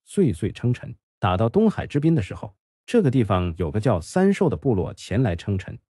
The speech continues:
并献上一条九尾狐。当时人们视白毛的动物为祥瑞，所以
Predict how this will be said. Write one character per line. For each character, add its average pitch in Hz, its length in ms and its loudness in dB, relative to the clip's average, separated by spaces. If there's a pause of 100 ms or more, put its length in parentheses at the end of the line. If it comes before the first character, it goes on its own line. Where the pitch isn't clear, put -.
并 147 200 6
献 147 260 4
上 107 120 0
一 110 100 2
条 90 260 -2
九 110 200 0
尾 156 220 0
狐。 - 320 -10 (220)
当 170 180 2
时 123 400 2
人 127 100 4
们 185 80 4
视 185 200 0
白 104 200 0
毛 131 160 2
的 170 100 0
动 170 200 2
物 92 240 -6
为 101 160 -2
祥 85 400 -8
瑞， 185 140 -2 (260)
所 - 160 0
以 95 180 -2